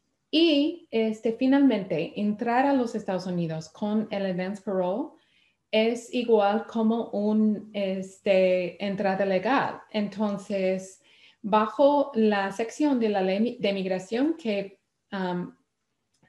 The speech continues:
refiere a la residencia y a ajuste de estatus, que es la sección dos cuarenta y cinco A, bajo esa sección de la ley, entrar al país con Advance Parole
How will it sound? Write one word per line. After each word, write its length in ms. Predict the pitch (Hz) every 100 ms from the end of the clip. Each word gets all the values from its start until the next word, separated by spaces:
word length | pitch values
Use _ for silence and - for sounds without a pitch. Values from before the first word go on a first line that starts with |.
| -
refiere 920 | 208 208 214 190 220 277 254 269 -
a 220 | 185 180
la 160 | 180 175
residencia 840 | 180 175 185 196 214 262 254 330 - _ _ _ _ _ _ -
y 440 | 220 202 202 196 -
a 360 | 185 175 170
ajuste 600 | 170 - 180 233 226 -
de 140 | 214 196
estatus, 560 | 190 196 202 302 -
que 260 | - 202 185
es 240 | 185 -
la 140 | 196 180
sección 580 | 185 185 - 196 196 190
dos 200 | 190 190
cuarenta 360 | 208 190 196
y 60 | 185
cinco 480 | 185 190 190 180 -
A, 260 | 196 226 440 - _ _ _ _ _
bajo 320 | 208 196 202 -
esa 320 | 214 214 254
sección 460 | 262 247 - 226
de 100 | 220
la 160 | 214 190
ley, 480 | 190 196 254 415 - _ _ _ -
entrar 540 | 247 240 240 254 277
al 140 | 349 339
país 360 | 269 247 247
con 220 | - 240
Advance 420 | 220 208 208 220 -
Parole 560 | 214 190 185 262 427